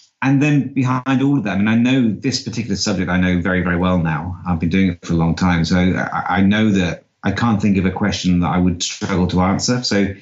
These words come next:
that's, that, that's from the, the kind of the public facing side of things. Um, but then, and then with, with regard to, to books,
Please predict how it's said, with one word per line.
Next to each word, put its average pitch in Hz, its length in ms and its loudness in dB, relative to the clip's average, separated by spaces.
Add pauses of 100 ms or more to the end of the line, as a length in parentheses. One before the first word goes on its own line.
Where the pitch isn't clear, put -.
(520)
that's, - 460 -4
that, 127 260 0
that's 135 160 0
from 143 100 4
the, 120 100 2
the 107 120 -2
kind 113 160 0
of 104 40 0
the 101 140 -2
public 101 560 -2 (260)
facing 95 560 -2
side 90 240 0
of 82 80 -4
things. 78 320 -4
Um, 98 280 0 (360)
but - 80 0
then, 151 240 0
and 117 120 4
then 135 120 4
with, 117 140 0
with 104 180 -2
regard 98 340 -2
to, 92 280 -2
to - 120 -8
books, 113 440 -4